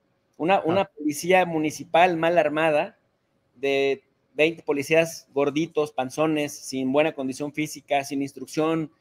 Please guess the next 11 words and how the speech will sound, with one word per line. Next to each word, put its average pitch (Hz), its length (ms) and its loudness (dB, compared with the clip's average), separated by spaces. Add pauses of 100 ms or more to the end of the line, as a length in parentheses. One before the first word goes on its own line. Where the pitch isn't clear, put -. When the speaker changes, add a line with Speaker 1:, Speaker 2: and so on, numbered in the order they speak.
(140)
Speaker 1:
en 131 160 -2
el 127 80 -4
manejo 143 360 -2
de 147 100 6
armas, 143 500 2 (100)
sin 139 300 -4
hablar 147 240 4
idiomas, 143 580 0
sin 139 140 -6
tener 139 240 -4
capacidad, 143 640 4